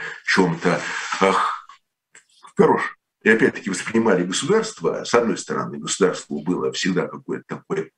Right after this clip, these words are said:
акатичное отношение, его старались как-то обойти, если это возможно, и тогда, и в то время это было. А с другой стороны, государство как эксклюзивный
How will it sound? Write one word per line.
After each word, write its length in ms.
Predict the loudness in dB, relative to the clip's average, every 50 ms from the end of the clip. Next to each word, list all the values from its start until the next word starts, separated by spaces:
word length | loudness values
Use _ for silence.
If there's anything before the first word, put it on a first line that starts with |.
| _ _ _ 0
акатичное 600 | 0 2 2 2 2 0 0 -2 -2 -4 -4 -4
отношение, 540 | -2 -2 -2 -2 -2 -2 -4 -4 -6 -8 -12 -16 -18 -18 -8 -2
его 180 | 2 2 2 2
старались 460 | 2 2 2 2 2 2 -2 -6 -4
как-то 560 | -2 -2 -2 -2 -2 -2 -2 0 0 -2 -6 _ -20 -20 -20 -20 -20 -10 -4
обойти, 560 | -2 2 2 4 4 4 4 2 -2 -6 -4
если 340 | -2 0 0 0 0 0 0
это 160 | 0 0 0
возможно, 480 | 2 2 2 0 0 -2 -2 -2 -2 -2
и 280 | -4 -6 -4 -2 0 2
тогда, 440 | 4 4 2 2 2 0 2 2 2
и 120 | 0 0
в 80 | -2 0
то 140 | 0 0 0
время 320 | 0 0 0 0 -2 -2
это 140 | -2 -4 -4
было. 360 | -2 -2 -2 0 0 -2 -4 -4 -10 -16 -8 -2
А 100 | -2 0
с 40 | 2
другой 260 | 2 2 2 2 2
стороны, 380 | 2 2 2 2 2 2 2 0
государство 680 | 0 -2 -2 -2 0 0 0 0 -2 -6 -8 -8 -8 -6
как 360 | -2 0 0 0 0 0 -6 -12 -18 -14 -8
эксклюзивный 960 | -6 -2 0 0 0 0 2 0 0 0 0 -4 -6 -6 -6 -6 -8 -10